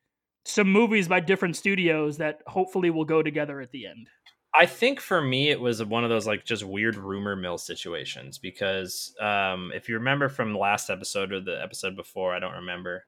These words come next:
Speaker 2: um, I didn't really know that they were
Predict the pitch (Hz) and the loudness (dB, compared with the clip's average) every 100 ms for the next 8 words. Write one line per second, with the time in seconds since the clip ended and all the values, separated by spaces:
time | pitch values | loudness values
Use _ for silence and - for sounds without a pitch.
0 | _ 98 98 95 92 - 120 143 135 117 | _ -6 -4 -4 -8 -8 -2 0 2 2
1 | 123 117 101 101 107 110 110 98 - 104 | 2 2 0 2 4 4 2 -4 -2 -2
2 | 104 98 90 | 0 -2 -6